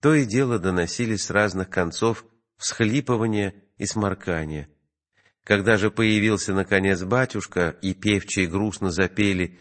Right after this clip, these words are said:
"Достойно есть", заплакали почти все. Батюшка шел быстро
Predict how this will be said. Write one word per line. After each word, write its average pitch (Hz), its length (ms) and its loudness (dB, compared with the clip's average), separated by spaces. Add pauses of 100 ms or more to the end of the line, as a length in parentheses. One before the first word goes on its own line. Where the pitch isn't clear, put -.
(120)
"Достойно 92 640 0
есть", 101 560 -4 (500)
заплакали 117 760 2
почти 107 540 -4
все. 69 480 -8 (720)
Батюшка 143 500 0
шел 98 300 -2
быстро 151 540 -2